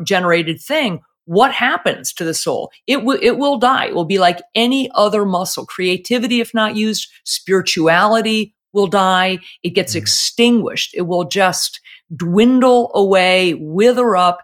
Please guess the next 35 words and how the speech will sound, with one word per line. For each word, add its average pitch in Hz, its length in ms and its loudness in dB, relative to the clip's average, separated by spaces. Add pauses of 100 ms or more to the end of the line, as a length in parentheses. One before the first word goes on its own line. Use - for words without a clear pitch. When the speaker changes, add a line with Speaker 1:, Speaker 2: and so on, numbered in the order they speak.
(220)
Speaker 1:
And 180 80 -4
as 180 120 -4
I 175 100 0
said, 208 360 -4
you 185 80 -4
will 175 220 -6
end 214 220 -2
up 220 160 -2
with 180 120 -6
a 185 60 -4
wor-, 202 320 -4
in 185 160 0
a 185 60 -2
world. 190 500 -2 (280)
And 185 100 -2
my 185 140 2
biggest 220 360 0
fear, 254 200 -4
Drew, 170 220 -2
back 175 220 2
to 196 120 -2
your 175 100 0
original 175 320 -4
question, 175 560 -4 (220)
is 185 120 -2
that 175 200 0
we 208 140 0
will 226 180 2
have 180 160 0
Speaker 2:
Mm. - 160 -14
Speaker 1:
created 208 600 0 (240)
a 160 120 -2
highly 254 640 0
efficient 226 460 -2
world 185 400 2